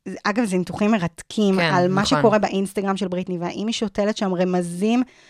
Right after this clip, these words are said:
Speaker 1: שקוראים לאנשים להציל אותה מהמצב שבו היא נמצאת.
Speaker 2: לא, בסרט הם גרמו לי ממש להאמין שכן, זאת אומרת, הפודקאסט הזה הוא ממש מנתח את הפוסטים שלה, והסטוריז מהאינסטגרם, וזה, זה
Speaker 1: מטורף.
Speaker 2: צועק.
Speaker 1: יש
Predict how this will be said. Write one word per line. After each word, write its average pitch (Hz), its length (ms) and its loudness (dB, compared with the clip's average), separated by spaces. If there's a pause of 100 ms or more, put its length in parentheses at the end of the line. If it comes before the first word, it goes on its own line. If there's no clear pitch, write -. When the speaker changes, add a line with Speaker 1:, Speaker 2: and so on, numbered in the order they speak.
(180)
Speaker 1:
שקוראים 208 580 -4
לאנשים 220 460 2
להציל 208 340 -2
אותה 214 160 -2
מהמצב 180 380 0
שבו 185 260 -2
היא 185 100 -2
נמצאת. 175 440 -2
Speaker 2:
לא, 165 80 -2
בסרט 156 500 -2
הם 160 120 -2
גרמו 147 300 -2
לי 175 100 0
ממש 147 460 0
להאמין 151 300 0
שכן, 175 380 -4
זאת - 100 -10
אומרת, 139 240 -4
הפודקאסט 165 560 -6
הזה 151 120 -2
הוא 143 100 0
ממש 147 360 -2
מנתח 156 560 -2 (100)
את - 160 -12
הפוסטים 175 640 -6
שלה, 160 360 -2 (380)
והסטוריז 160 600 -4
מהאינסטגרם, 170 800 -4
וזה, 127 240 -6 (220)
זה 180 140 -4
Speaker 1:
מטורף. 180 100 -4 (160)
Speaker 2:
צועק. 175 320 2 (240)
Speaker 1:
יש 214 340 0